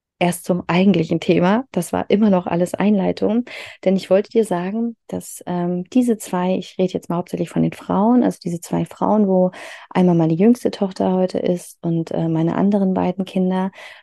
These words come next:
das sind Frauen, die ich noch gar nicht lange in meinem Leben habe.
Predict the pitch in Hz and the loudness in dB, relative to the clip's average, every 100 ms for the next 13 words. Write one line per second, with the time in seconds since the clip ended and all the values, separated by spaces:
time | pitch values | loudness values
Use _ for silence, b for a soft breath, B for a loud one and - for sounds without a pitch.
0 | _ 214 208 202 - - 185 185 190 208 | _ -2 0 -2 -2 -2 2 4 4 2
1 | 214 B _ - 185 185 - 185 - 202 | 0 B _ -6 -4 -4 -8 -10 -6 -2
2 | 202 226 226 220 196 185 190 196 - 180 | 0 2 2 0 -2 0 0 0 0 0
3 | 180 175 170 170 175 180 160 - 185 185 | 0 -2 -2 -2 -4 -4 -6 -8 -6 -6
4 | 196 | -8